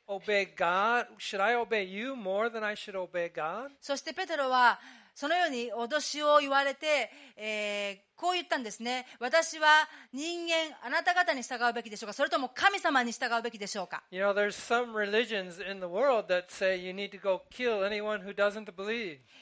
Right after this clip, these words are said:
Speaker 2: えー、世の中の宗教を見てみると、おー、信じない人は殺さなければいけないということを唱えている宗教もあるでしょう。
Speaker 1: But that's not what God tells us.
Speaker 2: でも神様はそう言ってないでしょう？
Speaker 1: He says we need to share his love and his mercy and his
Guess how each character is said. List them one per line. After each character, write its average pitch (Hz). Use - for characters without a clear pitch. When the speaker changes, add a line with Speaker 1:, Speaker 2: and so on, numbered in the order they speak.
Speaker 2:
え 247
ー、 247
世 269
の 339
中 349
の 277
宗 330
教 247
を 262
見 277
て 262
み 247
る 226
と、 262
お 220
ー、 214
信 339
じ 339
な 311
い 277
人 247
は 220
殺 285
さ 311
な 311
け 294
れ 247
ば 214
い 214
け 294
な 339
い 330
と 277
い 240
う 233
こ 233
と 233
を 226
唱 262
え 320
て 277
い 254
る 233
宗 285
教 220
も 208
あ 262
る 285
で 226
し -
ょ 180
う。 -
Speaker 1:
But -
that's 220
not 214
what 190
God 202
tells 175
us. 143
Speaker 2:
で 330
も 285
神 415
様 294
は 254
そ 285
う 277
言 277
っ -
て 277
な 277
い 262
で 226
し -
ょ 196
う？ 196
Speaker 1:
He 180
says 185
we 220
need 233
to 226
share 226
his 196
love 196
and 180
his 160
mercy 180
and 165
his 165